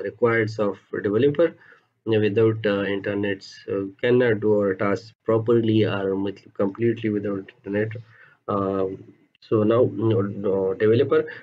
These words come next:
So now <clears throat> in this, uh, tutorials we have created the U I, means, uh, initialize, uh, and create the, uh, projects, uh,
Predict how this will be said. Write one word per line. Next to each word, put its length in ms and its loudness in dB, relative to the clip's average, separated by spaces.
So 160 2
now 260 2
<clears throat> 440 -2
in 200 -2
this, 240 2
uh, 420 2
tutorials 420 2
we 80 4
have 160 2
created 360 0
the 140 -2
U 220 4
I, 300 2
means, 340 2
uh, 140 -2
initialize, 760 -2
uh, 120 0
and 220 2
create 420 2
the, 240 -2
uh, 340 -2
projects, 580 0
uh, 280 2